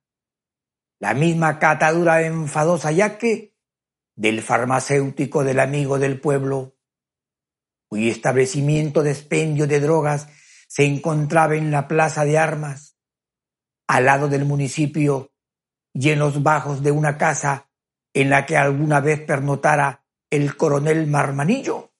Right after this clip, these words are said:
gran colaborador del Libertador en Ayacucho,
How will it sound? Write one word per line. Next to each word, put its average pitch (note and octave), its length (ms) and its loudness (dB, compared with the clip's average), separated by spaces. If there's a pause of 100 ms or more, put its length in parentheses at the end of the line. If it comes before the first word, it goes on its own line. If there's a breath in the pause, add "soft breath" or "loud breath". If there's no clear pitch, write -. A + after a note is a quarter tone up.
(760)
gran F#3 460 0
colaborador A#2 720 2
del A#2 120 0
Libertador A#2+ 720 0
en A#2 80 -4
Ayacucho, A#2+ 680 -4